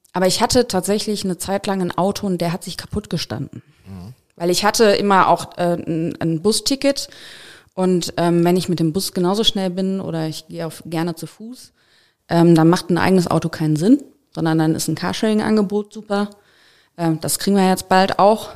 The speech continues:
Speaker 1: äh, zumindest so ein stationär, nicht so wie in ganz großen Städten.
Speaker 2: Mhm.
Speaker 1: Aber das sind so Punkte, ähm, da, da nörgel ich dann gerne mal rum, wann kriegen wir das denn endlich?
Speaker 2: Bist du eigentlich deiner Zeit voraus, ne? Also ich meine, gibt's ja, äh, äh,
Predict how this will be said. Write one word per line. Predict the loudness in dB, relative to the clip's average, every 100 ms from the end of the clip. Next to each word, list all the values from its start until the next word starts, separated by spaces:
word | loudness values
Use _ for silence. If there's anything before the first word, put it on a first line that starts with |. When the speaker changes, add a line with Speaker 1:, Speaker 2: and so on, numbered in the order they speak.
| -20 _
Speaker 1:
äh, | -4 -2
zumindest | 0 2 2
so | 2
ein | 2
stationär, | 2 2 2 4 4 4
nicht | 2 0
so | -2 -2
wie | -4
in | -2 -2
ganz | 0 0 0
großen | 0 0 -2
Städten. | 0 -2 -2 -6 0
Speaker 2:
Mhm. | 2 2 -4 _ _ _ _ -8
Speaker 1:
Aber | -6
das | -2 -2
sind | 0
so | -2
Punkte, | -4 -8 0 0 0 -4 -6
ähm, | -2 0 0 -4 _ _ _ _ _ _ _ _ -6
da, | -2 0
da | 0
nörgel | 0 -2 -8 -4 -2 0
ich | 0 0
dann | 2
gerne | 2 4 4
mal | 4 4
rum, | 4 2 2
wann | -2
kriegen | -2 0 0
wir |
das | 0 -2
denn | -2 -4
endlich? | -2 -4 -6 -6
Speaker 2:
Bist | -6 -6
du | -4
eigentlich | -4
deiner | -4 -4 -4
Zeit | -6 -6
voraus, | -2 0 0 -4
ne? | -8 -6
Also | -2 0
ich | 2
meine, | -2 -2 -10 _ _ _ -20 -20 -16
gibt's | -10 -4
ja, | 0 0
äh, | -2 -6
äh, | -6 -10 -12